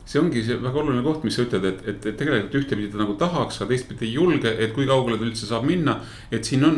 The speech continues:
vaja selles mõttes usaldust ja julgust ja, ja selles mõttes ka, ka toetajaid, eks, et nii oma, oma ju-, juhtkonnas, teiste juhtkonna juhtide,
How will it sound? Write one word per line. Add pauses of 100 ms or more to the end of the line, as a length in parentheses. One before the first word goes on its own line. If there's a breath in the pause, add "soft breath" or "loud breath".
vaja
selles
mõttes
usaldust
ja
julgust
ja, (480)
ja
selles
mõttes (380 loud breath)
ka,
ka
toetajaid,
eks,
et
nii
oma, (100)
oma (1000 loud breath)
ju-,
juhtkonnas,
teiste
juhtkonna (180)
juhtide,